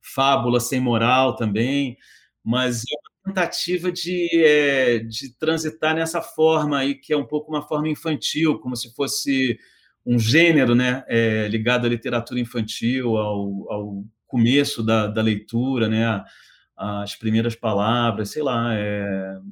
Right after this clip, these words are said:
era um pouco uma vontade de, de, de, de escrever nesse lugar aí.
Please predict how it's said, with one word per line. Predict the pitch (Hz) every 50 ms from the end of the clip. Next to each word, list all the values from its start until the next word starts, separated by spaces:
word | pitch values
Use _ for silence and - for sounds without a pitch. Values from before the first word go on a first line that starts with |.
| - _
era | - 120 123
um | 123
pouco | 117 - 139 135 _ - 143 143 143 139 139 135 131 127 123 117 113 101
uma | 101 113 113 113
vontade | 127 120 113 - 127 123 123 117
de, | 113 117 117 113
de, | 113 110 107 113 113 107 101 98
de, | - - 107 107 107 107 107 107 104 101 _ _ _
de | - 117
escrever | 110 - - 120 113 110 110 117 120
nesse | 117 120 127 117 - 131
lugar | 123 120 110 107 113 107 107 104
aí. | 101 95 92 92 -